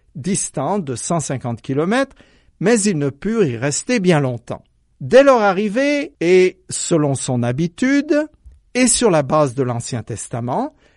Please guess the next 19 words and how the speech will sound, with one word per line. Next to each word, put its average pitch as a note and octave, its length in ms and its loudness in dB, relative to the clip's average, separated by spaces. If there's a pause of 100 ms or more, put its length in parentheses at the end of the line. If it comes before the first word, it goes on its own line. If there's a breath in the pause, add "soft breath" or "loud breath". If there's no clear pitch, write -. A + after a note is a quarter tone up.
(180 soft breath)
l'apôtre F#3+ 800 -2
prêcha D#3+ 640 -4
dans G#3+ 160 -2
la C3+ 120 -2
synagogue C3+ 800 -2
la A#2 120 -6
bonne G3+ 380 2
nouvelle D3 500 -2
de D3+ 80 -2
la B2+ 180 -2
mort E3+ 400 -2
et C#3 60 -4
de A#2 80 -6
la A#2 160 -4
résurrection C3 800 -4
de E3+ 160 -2
Jésus D3+ 440 -2
de F3+ 140 2
Nazareth, D3+ 720 0